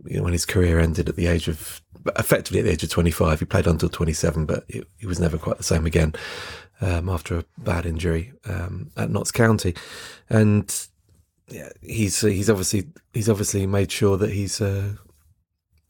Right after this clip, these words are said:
he's achieved something in the game, in the s-, in the field of recruitment, where he was frustrated as a player.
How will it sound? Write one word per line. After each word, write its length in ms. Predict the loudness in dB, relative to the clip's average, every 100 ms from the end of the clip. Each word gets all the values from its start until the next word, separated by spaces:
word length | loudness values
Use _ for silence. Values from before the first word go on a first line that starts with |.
| -12
he's 160 | -10 -6
achieved 320 | 2 2 4
something 260 | 0 0
in 80 | 0
the 80 | 0
game, 480 | 4 4 4 2 -6 -18 -20 -20 -20 _ _ -6
in 120 | -4
the 80 | -4
s-, 200 | -6 -2
in 180 | 0
the 80 | 2
field 260 | 4 4 4
of 180 | 0 -2
recruitment, 680 | 0 2 2 0 -4 -8 -14 -16 -6
where 240 | -2 0
he 120 | 0
was 140 | -2 -4
frustrated 560 | -4 0 2 0 -2
as 80 | -6
a 60 | -4
player. 240 | -4 -4